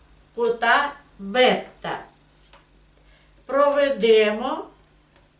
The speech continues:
відповідно, промінь через ці дві точки Б та ту, що ми отримали. Ми побудували кут,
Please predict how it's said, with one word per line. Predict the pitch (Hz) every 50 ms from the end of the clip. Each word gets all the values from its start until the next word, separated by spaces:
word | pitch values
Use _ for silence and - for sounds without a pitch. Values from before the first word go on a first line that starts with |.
| _ _ _ _ _ _ _ _ _ _ _ _ _ _ -
відповідно, | 226 233 254 254 247 254 - - 233 220 214 208 208 233 254 269 294 294 302 302 320 330 349 349 -
промінь | 349 339 349 339 339 311 240 208 180 175 170 160 151 - - - - - _ _ _ _ _ _ _ _ _ _ -
через | - - - 247 254 254 269 277 302 311 330 349 349 - - - - _ _ _ _ _ _ _ _ _ _ _ _ _ _
ці | - - - 247 254 254 269
дві | - 277 269 285 294 294 294 -
точки | - 277 269 240 208 196 - - - - - 175 175
Б | 170 165 160 160 190 220 240 269 311 330 349 370 - - - - - - - - - -
та | 208 214 240 262 277 302 - -
ту, | - 233 240 269
що | 269 - - - 220 233 220 208
ми | 202 220 240 240 - 226
отримали. | 214 214 214 - 190 190 175 156 156 160 - 107 - - - - - -
Ми | 185 214 277
побудували | 294 349 359 - 294 277 - 196 202 208 180 190 196 180 190 208 214 214 202 180 160 156 156 147 - - - -
кут, | - 180 180 180 180 180 180 208 220 220 -